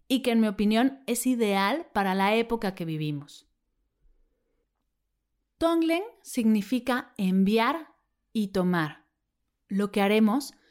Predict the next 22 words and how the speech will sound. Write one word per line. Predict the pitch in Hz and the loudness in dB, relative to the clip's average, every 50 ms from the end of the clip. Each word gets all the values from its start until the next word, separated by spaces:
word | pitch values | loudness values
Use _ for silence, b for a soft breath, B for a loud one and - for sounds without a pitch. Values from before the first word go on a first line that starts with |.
| b b b - | b b b -6
es | 302 285 - | -6 -2 -2
observar | 349 359 - - - - - 220 208 202 202 208 196 214 285 - - - | -2 -2 0 -2 -2 0 0 -2 0 0 2 2 2 2 0 -4 -6 -4
y | 233 220 | -4 -2
reconocer | 214 208 202 202 214 208 208 208 202 - - 254 254 294 302 - - | -2 -4 -6 -4 -4 -4 -4 -4 -4 -2 0 0 0 -2 -2 -4 -6
el | 226 214 196 | -6 -6 -6
sufrimiento | - 226 208 190 - 202 202 214 220 220 226 220 247 247 247 - | -6 -8 -8 -8 -6 -6 -4 -2 -2 -2 -2 -2 -4 -6 -6 -6
interno | - 202 190 190 185 185 196 190 185 175 160 160 175 - _ _ _ _ _ _ _ _ _ _ | -4 -2 -2 -2 -2 -2 -2 -2 -2 -2 -6 -8 -12 -14 _ _ _ _ _ _ _ _ _ _
y | - 220 226 | -4 0 2
el | 226 220 220 | 2 2 2
de | 220 220 | 2 0
todos | 208 214 - - 240 247 240 254 254 254 254 | -2 -2 0 0 2 2 2 2 2 0 0
los | 233 214 202 196 | -4 -6 -6 -4
seres | - - 226 220 220 220 220 | -4 -2 0 0 0 0 0
del | 214 208 196 190 | -2 -2 0 0
universo | 185 185 180 180 190 185 180 180 - - 233 277 b b b b b b b | 0 0 0 0 0 0 0 -2 -6 -8 -8 -8 b b b b b b b
para | - 233 233 233 233 | -6 -2 0 0 0
transformarlo | 233 233 226 226 226 220 - - 226 220 220 226 233 233 233 226 233 233 226 220 | 0 -2 0 0 0 -2 -2 -2 0 2 4 4 4 4 2 0 0 0 0 0
en | 202 190 190 190 | 2 2 2 2
luz, | 190 180 180 - - - - _ _ _ _ _ _ _ _ _ | 0 -2 -4 -8 -12 -18 -20 _ _ _ _ _ _ _ _ _
abriendo | - - 202 208 202 220 226 240 247 247 240 240 247 240 | -6 -4 -4 -2 0 2 2 4 4 4 4 2 2 2
nuestro | 226 214 196 - - 190 180 | 0 0 -2 -4 -6 -8 -6
corazón, | 185 180 175 175 175 - - 185 175 175 - | -6 -6 -8 -8 -8 -6 -6 -6 -6 -6 -10